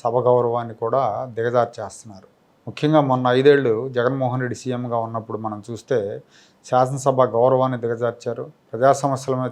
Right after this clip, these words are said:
చర్చించడం కంటే ప్రతిపక్ష నాయకుల్ని, ప్రతిపక్ష సభ్యుల్ని దూషించడమే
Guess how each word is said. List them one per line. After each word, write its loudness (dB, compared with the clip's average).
చర్చించడం -8
కంటే -6
ప్రతిపక్ష 0
నాయకుల్ని, 0
ప్రతిపక్ష -6
సభ్యుల్ని -4
దూషించడమే 2